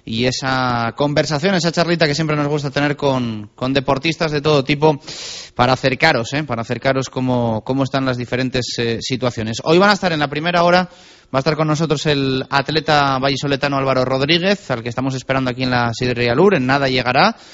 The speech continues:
para poder charlar especialmente de esos europeos de Gotemburgo que disputó el pasado fin de semana. Y también a partir de las dos vamos a hablar mucho de fútbol y vamos a hablar de la actualidad del Real Valladolid. Y nos acompañará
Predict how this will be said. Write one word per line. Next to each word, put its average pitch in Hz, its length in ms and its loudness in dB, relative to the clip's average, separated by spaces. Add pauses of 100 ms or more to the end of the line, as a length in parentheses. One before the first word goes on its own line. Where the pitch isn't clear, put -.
(180)
para 117 180 -4
poder 120 240 -2
charlar 139 460 0
especialmente 135 840 -2
de 127 100 0
esos 120 220 -6
europeos 120 460 0
de 117 300 -2
Gotemburgo 143 720 2
que 135 140 -4
disputó 123 560 0 (380)
el 120 180 -2
pasado 127 480 0
fin 135 240 -2
de 127 80 -2
semana. 151 500 0
Y 175 140 0
también 165 480 2 (300)
a 113 140 -2
partir 156 360 0
de 165 80 0
las 147 180 0
dos 160 240 2
vamos 143 220 0
a - 20 0
hablar 143 180 2
mucho 135 320 -2
de 123 120 0
fútbol 151 340 -2
y 135 40 0
vamos 127 240 -2
a 135 40 -4
hablar 123 180 0
de 123 60 0
la 123 80 -2
actualidad 123 400 -2
del 120 140 -2
Real 127 180 0
Valladolid. 120 440 0 (100)
Y 147 100 -4
nos 156 160 0
acompañará 143 720 0